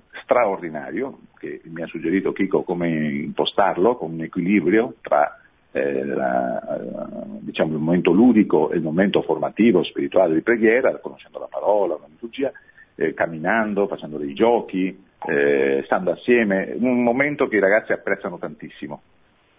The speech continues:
E, ehm, ecco, e questo, eh, poi un altro aspetto che Chico ci ha suggerito di fare è che una volta all'anno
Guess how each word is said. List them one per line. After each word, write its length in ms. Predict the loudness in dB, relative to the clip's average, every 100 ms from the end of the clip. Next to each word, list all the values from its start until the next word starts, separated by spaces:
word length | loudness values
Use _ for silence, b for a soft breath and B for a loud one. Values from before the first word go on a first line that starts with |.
| 0
E, 280 | 2 2 -2
ehm, 600 | 0 0 0 -4 -12 -14 _ _ _ _ -20 _ _ _ -20 -6 -2
ecco, 260 | 0 2
e 140 | 4 4
questo, 560 | 2 2 4 4 4
eh, 680 | 4 4 4 2 0 -4 -6 -10 -16 -18 -20 -2
poi 340 | 2 4 2 -2
un 100 | 0
altro 460 | 0 2 0 0 -2
aspetto 680 | -6 -2 0 0 -2 -6
che 260 | -4 -10 -12 _ _ _ _ _ _ _ _ _ _ -20 _
Chico 260 | -8 -4 -4
ci 80 | -6
ha 60 |
suggerito 380 | -6 0 2 2
di 80 | 2
fare 240 | 4 2
è 40 | 2
che 80 |
una 100 | 2
volta 320 | 4 2 2 2
all'anno 600 | 2 0 -4 -8 -10